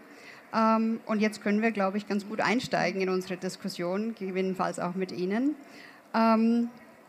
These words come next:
ich fange vielleicht mit Frau Göckel an. Ähm, wenn Sie über Frauen auf ihrem Weg nach oben nachdenken, welche Eigenschaften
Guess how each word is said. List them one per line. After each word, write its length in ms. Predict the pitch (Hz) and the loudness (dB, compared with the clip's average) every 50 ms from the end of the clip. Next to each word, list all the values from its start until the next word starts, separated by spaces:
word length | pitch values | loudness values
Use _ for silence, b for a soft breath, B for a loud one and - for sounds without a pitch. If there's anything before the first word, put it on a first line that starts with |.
| - - - - | -20 -20 -12 -6
ich 140 | - 233 - | -4 -4 -2
fange 300 | - - 208 220 226 220 | 0 0 0 2 0 -2
vielleicht 640 | - - 220 214 202 190 196 196 196 - - - - - - | -2 0 2 4 4 4 4 2 0 -2 -10 -18 -12 -6 -6
mit 120 | 202 - | -6 -4
Frau 300 | - - 190 180 185 180 - - - - - - | -2 0 2 2 2 0 -4 -10 -20 -20 -10 0
Göckel 480 | - 196 185 180 185 - 185 175 165 - - - | 4 4 4 4 4 0 -4 -4 -4 -4 -6 -6
an. 460 | - 160 160 160 160 160 160 156 - - - - - | -4 -4 -4 -4 -4 -4 -4 -4 -6 -8 -10 -8 -6
Ähm, 600 | 190 196 196 190 196 196 196 196 196 190 196 196 - B B B B B B B B B B 185 | -4 -2 -2 0 -2 -2 -2 -2 -4 -4 -4 -6 -8 B B B B B B B B B B -2
wenn 380 | 180 202 202 202 208 208 208 208 | 2 2 4 4 4 2 0 0
Sie 580 | 208 - - 214 214 220 220 220 220 226 220 208 - - - - | -2 -4 -4 -2 -2 0 0 0 2 0 0 -2 -4 -10 -6 -2
über 180 | 226 196 214 202 | 4 6 6 6
Frauen 760 | - 208 190 185 190 202 208 220 226 220 220 220 226 226 - - | 6 6 6 6 8 6 6 6 4 4 2 0 0 -2 -4 -2
auf 180 | - 185 - - | -2 -2 0 2
ihrem 160 | 214 196 190 | 0 0 2
Weg 140 | 175 202 196 | 2 0 0
nach 240 | 202 190 160 180 - | 0 -2 -2 -2 -2
oben 320 | - 185 185 185 180 165 | -2 -2 -2 -2 -2 -4
nachdenken, 680 | 160 147 - - 151 - - 156 147 156 151 - 170 165 | -4 -4 -4 -4 -6 -6 -6 -6 -6 -6 -6 -6 -6 -2
welche 420 | 160 180 202 208 202 - - - - | 0 2 0 0 0 0 -4 -2 0
Eigenschaften 960 | - 165 175 180 175 196 190 160 - 175 156 156 - - - - - - - | 0 2 2 2 0 -2 -4 -4 -2 -2 -4 -4 -6 -12 -16 -14 -14 -14 -12